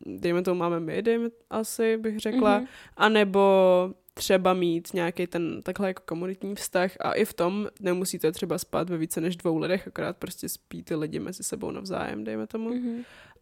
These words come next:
Speaker 1: A, ehm, no, eh, měla jsem zajímavou myšlenku ohledně tohodle, že je vlastně hrozně zajímavý rozdíl mezi polyamorníma a monogamníma lidma vlastně v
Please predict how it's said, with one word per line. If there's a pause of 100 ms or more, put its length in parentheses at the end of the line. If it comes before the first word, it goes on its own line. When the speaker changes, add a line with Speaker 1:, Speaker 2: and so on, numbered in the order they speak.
Speaker 1:
A, (1300)
ehm,
no, (340)
eh,
měla
jsem
zajímavou
myšlenku
ohledně
tohodle, (300)
že
je
vlastně
hrozně
zajímavý
rozdíl
mezi
polyamorníma
a
monogamníma
lidma
vlastně
v